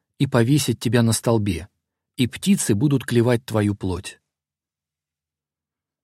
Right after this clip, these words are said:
На третий день был день рождения фараона, и он устроил пир для всех своих слуг,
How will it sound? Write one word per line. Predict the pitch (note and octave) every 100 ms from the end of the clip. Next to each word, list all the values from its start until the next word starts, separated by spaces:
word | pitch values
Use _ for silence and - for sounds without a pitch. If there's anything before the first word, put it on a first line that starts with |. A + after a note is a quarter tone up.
| _
На | G2+
третий | F2+ F#3+ A3+ C#3+
день | G#2 C#3+ A3 G#3 -
был | A2 F3 G#3
день | C#3+ F#3
рождения | C3 G2+ A#2 E3 D#3
фараона, | C#3+ C#3+ C3+ F#2+ F2 G#2 _ _ _ _ _ _ _
и | C#3+
он | F#3+ A#3
устроил | D#3 - D#3+ G#3 G3
пир | - B2 G2+
для | F#2+
всех | F2+ - A3
своих | - C#3 E3+
слуг, | - A2 E2 -